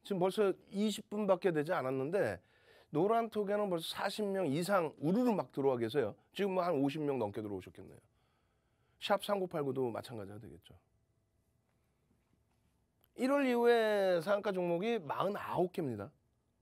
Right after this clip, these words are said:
일월 이후에. 그중에서 오늘은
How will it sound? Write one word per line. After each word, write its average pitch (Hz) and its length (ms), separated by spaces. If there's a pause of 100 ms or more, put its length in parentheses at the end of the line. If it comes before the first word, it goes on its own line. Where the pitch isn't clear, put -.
(600)
일월 190 280
이후에. 113 340 (1120)
그중에서 208 840 (180)
오늘은 233 440